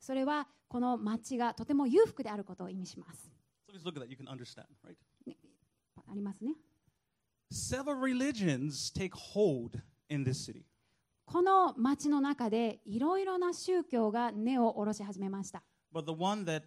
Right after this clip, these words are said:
Speaker 2: we must understand is the religion of Aphrodite.
Speaker 1: 今日のテーマで私たちが理解しないといけないのは、この、えー、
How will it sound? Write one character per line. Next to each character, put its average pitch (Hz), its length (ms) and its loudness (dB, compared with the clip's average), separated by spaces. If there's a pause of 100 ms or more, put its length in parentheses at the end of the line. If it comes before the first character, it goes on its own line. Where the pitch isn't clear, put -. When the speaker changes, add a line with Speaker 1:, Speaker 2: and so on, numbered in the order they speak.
(140)
Speaker 2:
we 143 120 -4
must 170 380 -2
understand 143 800 -2
is 117 140 -10
the 127 80 -12
religion 123 380 -2
of 107 160 -10
Aphrodite. 123 500 -6 (480)
Speaker 1:
今 403 120 6
日 381 40 6
の 311 100 8
テ 302 180 4
ー 302 40 6
マ 240 180 4
で 254 340 2
私 247 240 -2
た 240 80 -4
ち 214 80 -8
が 208 60 -6
理 233 120 -4
解 226 200 0
し 208 140 -2
な 233 100 4
い 220 80 -2
と 202 80 -10
い 196 60 -4
け 214 140 -2
な 208 140 0
い 196 40 -4
の 190 140 -4
は、 294 220 4 (240)
こ 220 120 0
の、 254 380 8 (240)
え 202 40 -4
ー、 180 180 -4